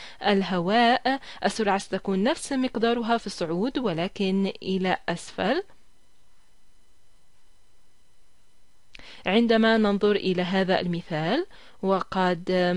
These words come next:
آه، وقد قمنا بالعديد منه في لائحة الفيزياء. آه،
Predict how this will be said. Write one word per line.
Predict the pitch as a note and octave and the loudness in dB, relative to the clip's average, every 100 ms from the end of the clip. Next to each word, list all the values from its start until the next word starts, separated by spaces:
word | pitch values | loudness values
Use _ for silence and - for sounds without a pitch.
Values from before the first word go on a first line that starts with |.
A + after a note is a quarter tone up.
| F#3+ - - - - - - - - - - - - - - | -2 -10 -20 -20 -20 -20 -20 -20 -20 -20 -20 -20 -20 -20 -4
آه، | F3+ F#3 | 0 2
وقد | F3+ F#3+ - F#3+ F#3 | 2 0 2 2 2
قمنا | F#3 G#3 G3 F#3 | 2 2 2 2
بالعديد | F3 F3+ B3+ D#4 | 0 2 2 2
منه | A#3 G3+ F#3 | 2 2 -2
في | - F#3 | -2 -2
لائحة | F3 F3+ F#3 - F3 F3+ G3+ F3 - | 0 0 -2 -2 -2 -2 -2 -2 0
الفيزياء. | F3 - F3+ - D#3 F3+ C4 - - - - - - - - - - - - - - - - - - - - - - | -4 -4 -6 -4 -2 0 -2 -4 -14 -20 -20 -20 -20 -20 -20 -20 -20 -20 -20 -20 -20 -20 -20 -20 -20 -20 -20 -8 0
آه، | G3 | 0